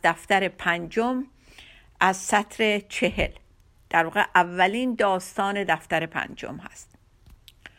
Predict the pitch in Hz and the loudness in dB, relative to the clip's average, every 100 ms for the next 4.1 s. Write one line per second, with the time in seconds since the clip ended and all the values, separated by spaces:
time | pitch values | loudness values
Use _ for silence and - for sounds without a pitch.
0 | - - - - - - _ - _ _ | -20 -20 -20 -20 -20 -20 _ -20 _ _
1 | - 269 285 285 269 247 269 - - 254 | 0 6 8 6 2 4 4 2 2 4
2 | 247 226 190 196 190 190 220 226 226 220 | 4 6 6 4 2 2 0 0 2 2
3 | 202 185 180 180 190 180 190 233 254 254 | 6 6 6 2 -6 -2 4 4 4 -2